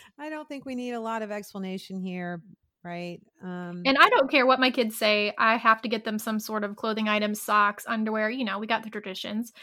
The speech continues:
Speaker 2: And, you know, they still like those new things. And I love,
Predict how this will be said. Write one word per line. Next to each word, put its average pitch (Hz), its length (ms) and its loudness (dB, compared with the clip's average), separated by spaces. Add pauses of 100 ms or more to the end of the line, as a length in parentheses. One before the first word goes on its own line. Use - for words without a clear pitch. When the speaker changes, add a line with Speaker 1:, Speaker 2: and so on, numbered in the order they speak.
(340)
Speaker 2:
And, 226 380 6 (140)
you 311 100 0
know, 240 260 4
they 302 120 4
still 302 380 4
like 214 400 2
those 220 280 0
new 208 340 2 (180)
things. 214 460 -4
And 220 200 0
I 220 100 4
love, 214 340 2